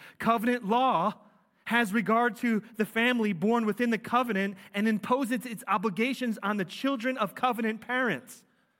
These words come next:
This is not a popular idea in our modern world where, where youth is worshiped and old age is despised. The result is the folly by which men and women strive to maintain eternally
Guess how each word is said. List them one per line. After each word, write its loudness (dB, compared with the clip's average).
This 0
is -2
not 4
a 2
popular 0
idea 2
in 2
our 4
modern 2
world 2
where, 4
where -2
youth 2
is -4
worshiped 0
and -4
old 0
age 0
is 0
despised. -2
The 2
result 2
is -2
the 0
folly 2
by 4
which -2
men 2
and -2
women 2
strive 2
to -2
maintain -2
eternally 0